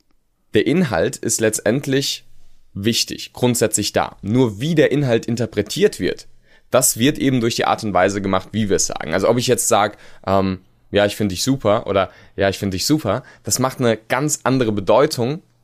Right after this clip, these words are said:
und eine ganz andere Wirkung aus, obwohl es auf der inhaltlichen Ebene, also auf der Wortebene in gewisser Weise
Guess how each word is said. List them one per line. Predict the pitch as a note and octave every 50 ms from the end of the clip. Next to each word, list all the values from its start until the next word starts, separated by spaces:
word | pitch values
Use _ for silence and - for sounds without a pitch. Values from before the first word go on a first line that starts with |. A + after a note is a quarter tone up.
| _ _ _ _ _
und | - A#2
eine | A2+ A2+
ganz | B2 A#2+ B2+ -
andere | A2 A2+ G#2 G2 G#2 G2+
Wirkung | G#2+ D3 G3+ G#3 - B2+ G2+ A1+
aus, | A1+ C#2 F#2 C3 - - - - -
obwohl | A2+ A2 G#2 A2 B2 C#3 C#3
es | C3+ -
auf | - A#2 -
der | - G#2+ -
inhaltlichen | E3+ G3 F#3 C3+ G2+ F#2+ G2+ F#2 - - F#2+
Ebene, | - D#2+ F#2+ F#2 G#2 B2 D3 E3 - -
also | - - - - - - _ _ _
auf | - - - -
der | E2 D#2 C#2+ - - -
Wortebene | F2+ F2 G#2 - - - F#2+ F2 E2+ D#2+ D#2
in | E2 D#2+
gewisser | E2 D#2 E2+ D#2+ - E2
Weise | E2+ D#2+ D#2+ D#2+ F2 -